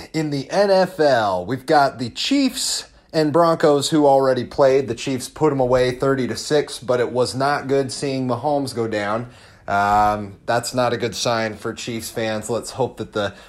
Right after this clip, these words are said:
rest of their team can hold them together as they go through this next week. Um, well, week eight. So they're done for the week.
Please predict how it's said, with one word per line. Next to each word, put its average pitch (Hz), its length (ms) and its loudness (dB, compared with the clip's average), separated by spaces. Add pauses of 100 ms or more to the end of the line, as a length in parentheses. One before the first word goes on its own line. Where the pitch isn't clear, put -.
(100)
rest 120 240 0
of 113 60 -8
their 110 120 0
team 117 280 -6
can 107 100 -8
hold 104 280 -2
them 107 140 -2
together 98 600 -4 (240)
as 98 240 -6
they 101 140 -6
go 101 160 -2
through 104 180 -10
this 92 220 -8
next 98 260 -10
week. 104 340 -10 (320)
Um, 92 540 -4
well, 110 180 0
week 104 220 -6
eight. 95 300 -6
So 170 340 4
they're 226 220 6
done 135 500 4
for 135 140 -6
the 117 80 -4
week. 98 340 -8